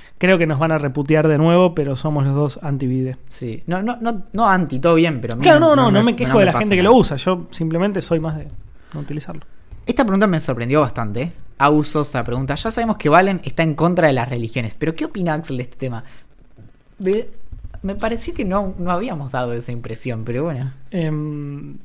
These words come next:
Speaker 1: claro, yo siento que yo ya, ya me, me, me, como que me puse del lado de Valentín de esta guerra.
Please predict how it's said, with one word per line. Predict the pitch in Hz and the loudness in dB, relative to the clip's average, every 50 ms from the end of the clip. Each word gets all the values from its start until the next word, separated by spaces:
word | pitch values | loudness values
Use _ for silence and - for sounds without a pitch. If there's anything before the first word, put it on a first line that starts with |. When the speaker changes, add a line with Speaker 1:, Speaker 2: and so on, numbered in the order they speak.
| - - - - | -18 -16 -4 2
Speaker 1:
claro, | 247 247 226 | 4 6 6
yo | 196 - 233 | 6 4 4
siento | 233 262 247 233 | 4 4 4 6
que | 185 170 | 4 4
yo | - 196 | 4 2
ya, | 190 165 214 190 160 | 4 6 4 4 4
ya | 185 - - 170 | 2 -2 0 0
me, | 165 165 156 | 0 0 -2
me, | 151 147 143 143 | -4 -4 -6 -4
me, | 147 147 147 143 139 135 135 135 | -4 -2 -2 -2 -4 -4 -6 -4
como | - 143 147 147 | -2 -2 0 0
que | 139 147 | 0 0
me | 143 143 | 2 2
puse | 135 185 180 - 180 170 | 4 4 4 4 4 4
del | 156 151 | 4 6
lado | 156 165 165 165 | 6 6 6 6
de | 156 151 | 6 6
Valentín | 147 143 143 143 151 143 180 180 170 156 | 6 4 4 4 2 4 4 4 4 4
de | 156 | 4
esta | 143 120 - 156 | 2 2 4 4
guerra. | 151 156 151 143 143 135 135 131 | 6 6 4 4 2 -4 -6 -8